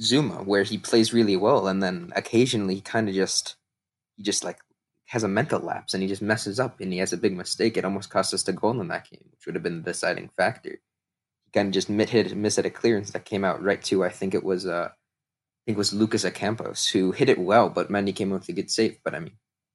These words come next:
you can't be making those mistakes. And, I mean, he kinda, but he, other than that, he's been playing well. But so I feel like sometimes he just, just sometimes just makes out those mistakes, which can be really costly in big games.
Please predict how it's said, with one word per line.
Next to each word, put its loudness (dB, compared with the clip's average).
you -20
can't 2
be 4
making 0
those 0
mistakes. -2
And, -8
I -4
mean, -2
he -8
kinda, 0
but -2
he, -8
other 4
than 0
that, 0
he's -2
been -6
playing -4
well. -4
But -14
so -6
I 2
feel 2
like -2
sometimes -4
he -8
just, -6
just -2
sometimes -2
just 0
makes 0
out -2
those 0
mistakes, 0
which -2
can -2
be 0
really 0
costly -2
in -6
big -4
games. -6